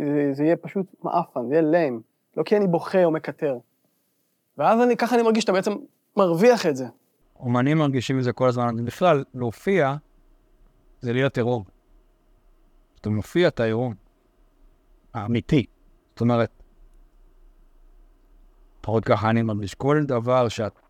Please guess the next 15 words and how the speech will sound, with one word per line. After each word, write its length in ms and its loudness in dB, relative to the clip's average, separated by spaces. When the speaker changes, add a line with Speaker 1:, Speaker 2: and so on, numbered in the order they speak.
Speaker 2:
שנאמר 680 -2
על 160 -4
הבמה, 400 -2
על 80 -10
כל 240 -2
דבר 260 2
שנאמר 500 0
יש 220 -4
אלף 200 -2
דברים 280 -4
שלא 260 -6
נאמרים. 540 -2
כשאתה 340 -2
מגיש 720 -2
שורה, 520 0